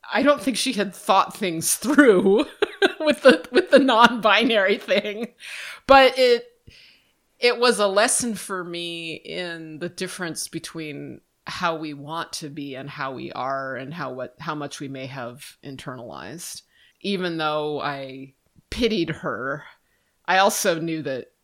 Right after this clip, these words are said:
you know, I recognize these things because I do some of them to a much lesser extent than she does, but I do some of them and it's frustrating. Oh, another thing that I do is like, hee, like, I, I mean, not as much now, but I do this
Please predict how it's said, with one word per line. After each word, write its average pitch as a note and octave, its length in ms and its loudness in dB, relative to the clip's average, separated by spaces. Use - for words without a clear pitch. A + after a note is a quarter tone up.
you E3 100 -4
know, C#3+ 60 0
I C3+ 80 -2
recognize D3 540 2
these - 200 -10
things C#3 260 -12
because D3 300 -12
I C3 120 -10
do D#3+ 160 -8
some - 240 -12
of - 160 -18
them E3 260 -16
to G#3 180 -2
a G3+ 40 -2
much G#3 280 2
lesser F3 340 -2
extent C3+ 480 -6
than C3 140 -10
she D#3+ 220 -4
does, A2+ 340 -12
but B2 260 -8
I C#3+ 80 -8
do F3+ 160 -8
some C3 240 -10
of B2 160 -14
them B2+ 260 -14
and C3+ 140 -12
it's - 160 -14
frustrating. - 640 -14
Oh, B3+ 100 8
another D#4 320 6
thing F3 220 -4
that C#3 120 -4
I C3+ 100 -4
do C#3+ 200 -8
is C#3 100 -12
like, C#3+ 120 -10
hee, D5+ 560 -4
like, F3 220 -4
I, D#3+ 160 -2
I F3 60 -8
mean, E3 160 -8
not F3 200 -2
as D#3+ 140 -8
much E3 240 -6
now, D3+ 320 -2
but C3 380 -6
I C3+ 180 -6
do E3 240 -8
this - 480 -10